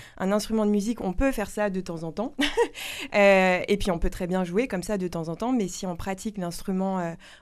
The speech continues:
en répétant et régulièrement, c'est aussi comme ça que, bah, qu'on devient meilleur. <laughs> Voilà.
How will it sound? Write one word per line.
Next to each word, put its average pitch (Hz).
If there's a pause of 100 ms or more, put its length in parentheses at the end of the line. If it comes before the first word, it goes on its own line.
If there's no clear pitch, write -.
en 165
répétant 180 (100)
et 180
régulièrement, 185
c'est 220
aussi 185
comme 165
ça 208
que, 165 (600)
bah, 170
qu'on 160
devient 160
meilleur. 208
<laughs> -
Voilà. 156